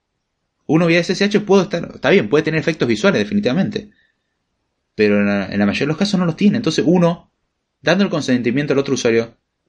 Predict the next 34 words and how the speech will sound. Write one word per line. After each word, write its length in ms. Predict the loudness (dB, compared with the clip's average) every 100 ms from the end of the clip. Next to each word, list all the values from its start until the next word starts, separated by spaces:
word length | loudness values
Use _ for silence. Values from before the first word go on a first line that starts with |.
| _
simplemente 580 | -2 0 2 2 2 2
el 60 | 0
otro 160 | 0
usuario 320 | 0 2 2
puede 160 | 4 4
usar 200 | 4 0
la 140 | 0
computadora 400 | 0 0 2 2
uno 120 | 0 0
como 140 | -2
si 120 | -2
fuese 240 | 0 0 0
su 120 | 0
servidor 460 | 0 0 2 2
para 180 | 0 -2
trabajar. 720 | -2 -2 -2 -2 -4 -6 -12 _ _ _ _ _ _ _ _ _ _ _ _ _ _
Esa 280 | -2 0 0
es 20 |
la 100 | 2
idea 180 | 2 2
de 100 | 2
que 100 | 0
sea 160 | -4 -2
multiusuario, 760 | 0 2 0 2 2 4 2
no 120 | 2
que 80 | 2
uno 200 | 2 2
pueda 200 | 2 0
tener 160 | 0 0
muchos 280 | 0 2 2
usuarios 260 | 4 4
y 40 | 4
bueno, 180 | 4
yo, 320 | 2 2 0